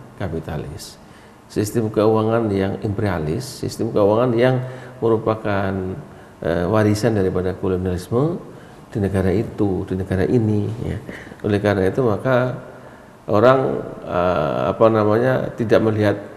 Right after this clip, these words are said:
di mana letak sesungguhnya ekonomi Islam. Di sebuah, eh, negara berpenduduk, berpenduduk sembilan puluh lima persen beragama Islam, tapi kok nggak kelihatan gitu loh.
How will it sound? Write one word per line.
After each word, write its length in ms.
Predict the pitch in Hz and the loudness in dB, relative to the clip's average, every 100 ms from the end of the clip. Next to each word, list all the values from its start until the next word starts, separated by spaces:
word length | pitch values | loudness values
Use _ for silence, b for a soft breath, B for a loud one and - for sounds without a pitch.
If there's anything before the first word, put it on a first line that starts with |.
| - - - | -18 -12 -4
di 80 | 113 | 0
mana 680 | 107 101 87 78 104 117 | 2 0 -2 -2 2 4
letak 440 | 104 92 92 80 - | 4 2 0 -2 -6
sesungguhnya 480 | 104 95 95 98 87 | -6 -4 -2 -2 -2
ekonomi 320 | 92 87 87 | -4 -4 -4
Islam. 240 | - 90 87 B B B B | -4 -6 -8 B B B B
Di 80 | 113 | 0
sebuah, 520 | 104 98 101 98 85 80 - - | 2 2 4 4 4 2 -4 -4
eh, 200 | 85 82 | 0 0
negara 640 | 95 95 92 92 95 101 98 | 0 0 0 2 2 0 -2
berpenduduk, 800 | 98 92 95 104 - - - - | -2 -2 0 2 0 -4 -10 -6
berpenduduk 560 | 107 90 98 104 64 | -4 -2 -2 2 0
sembilan 400 | - 101 98 98 95 | 0 -2 0 0 0
puluh 520 | 98 104 87 - - - | -2 0 0 -4 -4 2
lima 240 | 113 98 | 4 2
persen 400 | 92 - 117 101 | 0 2 2 4
beragama 400 | 104 98 98 98 | 0 0 -2 -2
Islam, 240 | 104 123 - B B B | -2 -4 -6 B B B
tapi 200 | 117 131 | -8 -4
kok 160 | 127 139 | 0 0
nggak 160 | 120 117 | 0 -2
kelihatan 560 | 113 117 - 101 92 78 | -4 -4 -4 -4 -4 -4
gitu 140 | 60 - | -6 -6
loh. 160 | 110 | -8